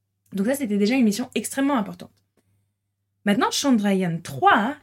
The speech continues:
est aussi également très importante parce que c'est la première mission qui se pose au pôle sud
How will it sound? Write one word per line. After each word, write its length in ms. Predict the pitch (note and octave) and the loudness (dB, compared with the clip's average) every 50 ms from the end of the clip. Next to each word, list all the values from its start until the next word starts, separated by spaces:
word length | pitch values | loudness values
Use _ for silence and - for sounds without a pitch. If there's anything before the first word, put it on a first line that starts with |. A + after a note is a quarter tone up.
| _ | _
est 200 | - G#3+ G#3 - | -6 -6 -6 -2
aussi 540 | - B3 B3+ - - - F4+ F#4 F#4 F#4 F#4+ - | -2 -2 0 0 -4 -2 -2 -2 -2 -2 -4 -2
également 400 | - B3 A3+ B3+ A#3 G#3+ G3+ F#3 | -2 -2 2 2 2 2 2 0
très 280 | F3+ - - - E4 D4+ | -2 -6 -8 -8 -4 -2
importante 480 | C#4 A3+ - F3+ - - C4+ E4+ - - | -2 -2 -2 -6 -8 -8 -8 -8 -10 -6
parce 240 | - - - - - | -6 -6 -4 -4 -6
que 160 | - C4+ D4 | -6 -4 -4
c'est 140 | D4+ - A3 | -4 -2 -2
la 80 | G3+ - | -4 -4
première 260 | - D4 D#4+ D#4+ D4+ | -4 -4 -4 0 2
mission 300 | B3+ A3+ - - C#4+ D4 | 2 2 0 -2 -6 -6
qui 100 | B3+ G#3+ | -6 -6
se 100 | - - | -6 -6
pose 500 | F3+ - G#3+ G#3+ A3 - A#3+ - - - _ | -6 -2 -2 -2 -2 -2 -8 -14 -18 -12 _
au 240 | F#3+ G3 G3 G3 - _ _ _ | 0 2 2 0 -2 _ _ _
pôle 320 | - C4 B3+ C4 B3+ - - | 0 2 2 2 2 0 -4
sud 580 | - - - - - B3+ C4+ A#3+ F#3 E3+ F3 | -8 -8 -6 -4 -2 0 0 0 0 -2 -4